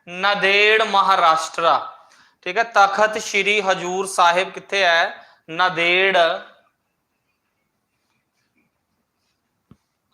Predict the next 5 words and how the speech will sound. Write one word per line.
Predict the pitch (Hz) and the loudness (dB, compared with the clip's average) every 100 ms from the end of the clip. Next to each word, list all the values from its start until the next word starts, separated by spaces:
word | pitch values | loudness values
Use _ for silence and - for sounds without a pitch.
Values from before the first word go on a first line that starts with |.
| _ _ _ _ 156 | _ _ _ _ -14
ਮਹਾਰਾਸ਼ਟਰ। | 160 180 170 185 180 165 160 - 180 170 135 110 - _ _ _ _ _ _ _ _ _ _ _ _ _ _ _ _ _ _ _ _ _ _ _ _ _ _ _ _ _ _ _ _ _ - | -2 2 4 6 6 4 2 -2 -2 0 0 -4 -20 _ _ _ _ _ _ _ _ _ _ _ _ _ _ _ _ _ _ _ _ _ _ _ _ _ _ _ _ _ _ _ _ _ -2
ਤਾਂ | |
ਸਟੂਡੈਂਟ, | 202 226 240 247 | -2 0 0 2
ਕੁਐਸਚਨ | 226 220 240 | 0 2 0
ਲਿਖੋ, | 240 233 247 240 - | 0 4 4 4 2